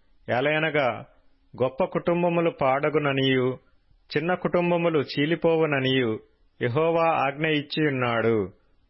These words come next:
గుర్రములు బండల మీద పరిగెత్తునా? అట్టి చోట ఎవరైనా ఎద్దులతో దున్నుదురా? అయినను మా శక్తి చేతనే బలము తెచ్చుకొందుమని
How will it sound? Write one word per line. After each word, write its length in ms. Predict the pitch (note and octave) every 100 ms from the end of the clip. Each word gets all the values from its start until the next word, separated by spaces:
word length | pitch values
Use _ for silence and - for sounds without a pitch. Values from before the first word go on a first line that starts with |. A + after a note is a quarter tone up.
| A#2+
గుర్రములు 600 | C#3+ E3+ F3 E3 A2 A#2+ _ _ -
బండల 340 | A#2 C#3+ E3
మీద 220 | E3 E3
పరిగెత్తునా? 840 | D#3+ D#3 B2+ C3+ C#3 C#3+ C3 B2+ C3 - _ _ _ A2+
అట్టి 280 | A#2+ D#3 A#2+
చోట 220 | D#3 E3+ D#3+ A#2 G2 - _ _ -
ఎవరైనా 520 | A#2 D3 E3 E3+ E3
ఎద్దులతో 600 | C3+ B2+ E3 E3+ F3 D#3+
దున్నుదురా? 680 | C3 B2+ D3 D3 C3+ B2 B2+ - _ _ _ -
అయినను 680 | B2 D#3+ F3+ F3+ F3 C3 D#3 _ _ -
మా 140 | A#2+ B2
శక్తి 380 | - C3 -
చేతనే 680 | F3+ E3+ D#3 D#3 D3 C3 A2 - _ _ -
బలము 280 | A#2 C#3 E3
తెచ్చుకొందుమని 1000 | E3+ D#3+ - F3 E3 D#3 D#3+ D3 B2 F#2